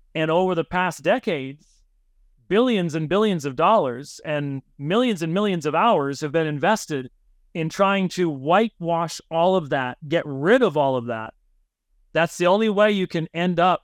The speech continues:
doing what's happening to this nation. And that is, uh,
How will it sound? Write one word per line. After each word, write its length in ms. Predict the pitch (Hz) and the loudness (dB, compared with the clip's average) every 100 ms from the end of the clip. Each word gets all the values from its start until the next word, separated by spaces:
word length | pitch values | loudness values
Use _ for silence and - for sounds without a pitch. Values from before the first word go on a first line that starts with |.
| 131 | -4
doing 400 | 147 190 175 147 | 0 0 0 0
what's 160 | 151 | -2
happening 500 | 156 170 185 160 147 139 | 0 0 0 -2 -2 -4
to 200 | 147 139 | -6 -2
this 220 | 135 - | -4 -2
nation. 540 | 165 254 - 117 113 - _ _ _ _ _ _ | 0 0 -2 -10 -12 -20 _ _ _ _ _ _
And 160 | 151 151 | -4 0
that 200 | 180 185 | 2 2
is, 500 | 165 151 143 - - _ - | 2 0 -4 -12 -18 _ -4
uh, 460 | 151 143 131 131 | -2 0 -2 -4